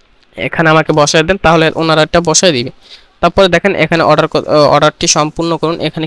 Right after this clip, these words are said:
ক্লিক করলে just হচ্ছে অর্ডারটি সম্পূর্ণ হয়ে যাবে। তো আমরা এটা দেখাইতেছি কী হবে। তারপরে এখানে দেখেন Facebook, Messenger, WhatsApp। তো এটা হচ্ছে Facebook পেজ, আপনারা যদি চান Facebook পেজের লিংক এখানে অ্যাড করে দিতে, অ্যাড করে দিতে পারবেন। তারপরে এখানে হচ্ছে Messenger, যদি আপনারা লাইভ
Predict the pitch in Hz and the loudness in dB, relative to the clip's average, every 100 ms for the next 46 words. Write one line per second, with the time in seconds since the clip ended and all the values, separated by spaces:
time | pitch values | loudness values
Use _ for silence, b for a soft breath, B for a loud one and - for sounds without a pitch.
0 | - 160 - 160 202 226 156 120 156 - | -6 -8 -2 0 2 2 0 -2 -6 -2
1 | 131 151 151 180 - 156 156 165 160 151 | 0 2 0 0 -2 -2 -4 -6 -4 -2
2 | 160 156 151 147 147 147 156 165 160 156 | -2 0 0 0 0 0 -2 -4 -6 -2
3 | 160 156 151 220 b b b _ - 175 | 0 2 0 -4 b b b _ -2 0
4 | - 196 156 170 170 180 180 180 160 156 | 0 2 2 2 2 0 2 2 2 2
5 | 160 - 147 135 151 151 156 156 147 - | -4 -2 -2 -2 -2 0 0 2 0 0
6 | 160 - 156 151 139 - 147 165 170 175 | -4 -2 0 0 0 -2 -2 0 -2 -2
7 | 175 156 160 151 - 156 156 147 151 156 | 0 0 -2 -6 -2 0 0 0 -2 -2
8 | 156 - 156 170 160 151 151 - 151 151 | -2 -2 -2 -2 -2 -2 -4 -2 0 0
9 | 147 156 156 147 143 147 147 160 147 147 | 0 -2 -4 -6 -2 -2 0 0 -2 -2
10 | 180 156 - 151 156 147 151 143 165 208 | 0 0 0 -2 0 -2 0 0 -2 -6
11 | B B B - 165 185 175 180 170 - | B B B -4 0 2 2 2 0 0
12 | 170 156 143 170 156 170 160 151 147 151 | -2 0 -2 -2 0 0 0 -2 -2 0
13 | 151 151 147 143 | 0 2 2 0